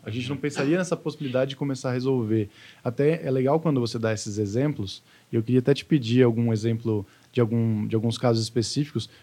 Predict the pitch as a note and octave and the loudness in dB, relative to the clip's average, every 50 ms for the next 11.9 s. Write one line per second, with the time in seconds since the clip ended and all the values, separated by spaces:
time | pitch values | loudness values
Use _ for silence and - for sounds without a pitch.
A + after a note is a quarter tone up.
0 | _ - - C3 - E3 D3+ - D#3 D#3 D#3 - F#3 F#3+ F#3 D#3 C#3+ B2+ - - | _ -6 -4 0 0 0 0 0 -2 -2 -2 -2 -2 0 2 2 2 0 -2 -4
1 | A2 A2+ A2+ A#2+ G#2+ G2+ A2+ A#2+ B2 B2 A#2+ A#2 A#2 A2+ - - B2 B2 A#2+ - | -6 -6 -6 -8 -8 -4 0 0 2 2 0 0 -4 -6 -4 -4 -4 -4 -4 -2
2 | - D3+ C#3 A#2+ A2+ A2 A2+ A#2 - C#3 B2+ B2+ B2 B2 C3+ C3+ - C#3 - - | 0 0 2 2 2 2 0 0 0 0 2 4 4 4 2 2 0 0 0 0
3 | C3 B2 B2 A#2+ A#2+ A2+ A2+ - C#3 C#3+ C#3+ C#3+ A#2+ A2 A#2 A#2+ B2+ C3 - C#3+ | 2 2 2 2 2 2 2 2 2 4 4 4 4 4 6 6 4 4 2 0
4 | B2+ C3 C3 C3 B2 C3 C3 A#2+ B2 D3+ - - D3 C3 C#3 C3 C3 B2+ A#2 A2+ | 0 0 0 0 2 4 6 6 6 6 6 2 0 -2 -2 -2 -2 -4 -4 -2
5 | A2 A#2 C3+ C#3 - C#3 - C3+ B2 C3 A#2+ - - A#2+ A#2 A#2+ D3 D#3 - - | -2 -4 -4 -4 -6 -8 -8 -8 -8 -8 -6 -4 -2 -2 0 0 -2 -4 -6 -4
6 | - C3 D3 F#3 F#3+ - - C3 B2+ - - - - - - - - - B2 A#2+ | 0 2 4 4 2 0 -2 -6 -6 -6 -8 -12 -12 -12 -16 -18 -8 -4 -4 -2
7 | - E3 A3 A3+ F#3+ C3+ - C#3+ D3+ E3+ F3 - - D3 D3+ E3+ D#3+ D#3 - C3+ | 0 0 0 0 0 -2 -4 -4 -4 -4 -4 -2 0 2 2 2 2 0 -2 -4
8 | A#2+ A2 - - C#3+ E3 D#3+ - C3 A2 G2 - _ _ _ _ - A#2+ A#2+ B2+ | -6 -6 -6 -4 -4 -4 -4 -4 -6 -6 -6 -8 _ _ _ _ 0 2 2 2
9 | A#2+ - - C#3 B2+ - C#3 B2+ - - C#3 C3 C3 C3 C3+ C3+ B2+ - C#3 C3 | 0 -2 -4 -4 -2 0 0 0 2 4 6 6 8 8 6 4 2 2 0 0
10 | C3 B2+ C3 B2 - C#3 C3 C3 B2+ B2 B2 B2 A#2+ A#2+ A#2 A2+ A2+ G#2+ G#2 G2 | 2 2 0 0 0 0 2 2 2 2 2 2 0 -2 -2 -2 -2 -4 -4 -4
11 | G#2 A2+ A#2 A#2+ A2+ G#2+ A2 A2+ A2 - - B2+ B2+ B2 A#2 G#2+ G2 F#2+ | -4 -4 -4 -4 -2 -2 -2 -4 -4 -2 2 4 4 6 4 4 2 -2